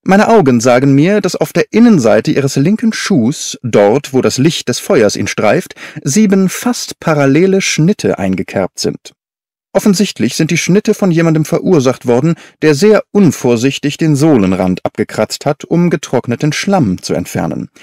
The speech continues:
Daher, mein Lieber, meine zweifache Schlussfolgerung,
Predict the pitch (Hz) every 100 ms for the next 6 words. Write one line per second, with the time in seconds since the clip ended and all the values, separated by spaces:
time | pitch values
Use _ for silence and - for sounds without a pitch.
0 | - - - - 185 220 170 147 151 156
1 | 151 156 175 196 180 156 - 175 127 92
2 | 113 139 - 180 - 95 90 90 87 95